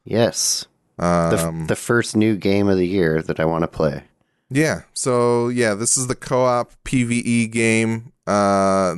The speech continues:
Speaker 2: that's coming from Ubisoft. And, uh, yeah, I think this will probably be what we talk about next time, would be my guess.
Speaker 1: Mm-hmm.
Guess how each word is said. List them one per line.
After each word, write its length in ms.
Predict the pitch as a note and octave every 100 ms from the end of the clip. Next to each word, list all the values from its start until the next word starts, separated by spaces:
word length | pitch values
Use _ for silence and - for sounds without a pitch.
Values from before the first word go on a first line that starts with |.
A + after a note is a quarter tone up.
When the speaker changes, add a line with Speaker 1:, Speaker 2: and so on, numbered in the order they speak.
| E2+
Speaker 2:
that's 200 | F#2+ -
coming 400 | A2 G2+ G2 F#2+
from 480 | - F#2+ F#2 F#2
Ubisoft. 800 | - F#2 F2+ - F#2 F2+ - - - -
And, 400 | F2+ F2 E2+ F2
uh, 600 | F2 F2 E2+ E2+ E2+ -
yeah, 260 | G#2 A#2 F#2+
I 100 | G#2
think 320 | C3+ A#2+ -
this 180 | A#2+ -
will 80 |
probably 460 | - C#3 D#3 E3 D3
be 180 | G#2+ A2
what 160 | A2
we 80 | G2+
talk 280 | - A2 A#2
about 260 | F2 D#2 D#2
next 240 | D#2 -
time, 200 | D#2+ D2
would 120 | D2
be 100 | E2+
my 160 | D2 D2
guess. 380 | B1+ - - -
Speaker 1:
Mm-hmm. 300 | G2 A2 A#2+